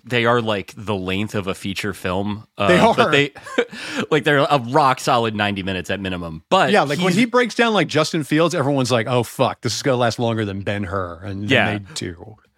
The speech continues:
Speaker 1: Which is, like, definitely a type of, like, podcast or video response thing. He's really good. They're really lucid.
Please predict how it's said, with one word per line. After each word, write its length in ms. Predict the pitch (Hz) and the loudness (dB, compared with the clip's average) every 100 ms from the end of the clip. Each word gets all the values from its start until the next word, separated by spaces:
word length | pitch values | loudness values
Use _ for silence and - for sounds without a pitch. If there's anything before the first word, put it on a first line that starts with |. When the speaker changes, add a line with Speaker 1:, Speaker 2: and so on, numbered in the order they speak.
| _ | _
Speaker 1:
Which 320 | 170 - - | 0 0 2
is, 160 | 214 190 | 0 2
like, 240 | 208 - _ _ 175 | -2 -2 _ _ 0
definitely 360 | 247 240 185 | 2 4 2
a 80 | 143 | 2
type 360 | - 139 131 120 | 2 2 2 2
of, 220 | 113 98 | 0 0
like, 240 | 104 101 | 0 0
podcast 560 | - 104 101 110 95 - | 0 -2 0 -2 -2 -4
or 100 | 98 | -4
video 380 | 92 98 95 95 | -4 -2 -2 -2
response 500 | 92 - 104 92 - | -6 -4 -4 -4 -4
thing. 260 | 110 113 - | -4 -4 -6
He's 300 | 143 196 139 | -2 -2 0
really 320 | 160 170 160 | 0 2 2
good. 320 | 123 117 110 | 2 2 2
They're 100 | 120 | 0
really 260 | 120 123 117 | 2 0 0
lucid. 600 | 107 107 - 104 98 | -2 -2 -2 -2 -2